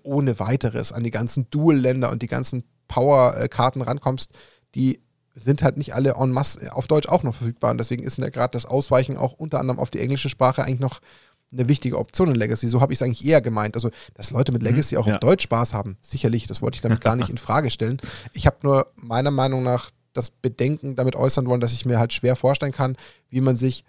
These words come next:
Speaker 1: wenn man vielleicht, was schade ist, mit dem Englischen schwer tut, dass man sich wahrscheinlich in Legacy damit aber auch wiederum im Umkehrschluss schwer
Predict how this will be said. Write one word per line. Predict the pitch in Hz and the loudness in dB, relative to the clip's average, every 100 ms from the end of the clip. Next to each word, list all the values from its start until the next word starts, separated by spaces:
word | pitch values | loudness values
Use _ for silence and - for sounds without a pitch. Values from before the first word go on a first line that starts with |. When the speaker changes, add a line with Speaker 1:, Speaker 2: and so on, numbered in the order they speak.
| _ | _
Speaker 1:
wenn | 120 | 0
man | 156 175 | 2 0
vielleicht, | - - 120 143 151 - | 0 0 4 4 2 -4
was | 110 | 0
schade | 110 120 | 2 2
ist, | - 127 | 0 -4
mit | 117 | -6
dem | 117 | -6
Englischen | 139 131 - | -4 -4 -4
schwer | - 117 135 | -2 0 0
tut, | 156 147 - _ _ | -2 -6 -10 _ _
dass | 117 | -4
man | 135 | -2
sich | 123 | 0
wahrscheinlich | 131 127 | 0 0
in | 120 | 0
Legacy | 117 143 - | 0 0 0
damit | 135 127 - _ _ - | 0 -2 -4 _ _ 0
aber | 131 | 4
auch | 127 | 4
wiederum | 117 131 | 4 2
im | 127 | 2
Umkehrschluss | 143 135 123 131 127 - - _ _ _ | 0 0 0 0 0 0 -6 _ _ _
schwer | - - 117 127 131 127 | -4 -4 0 2 4 2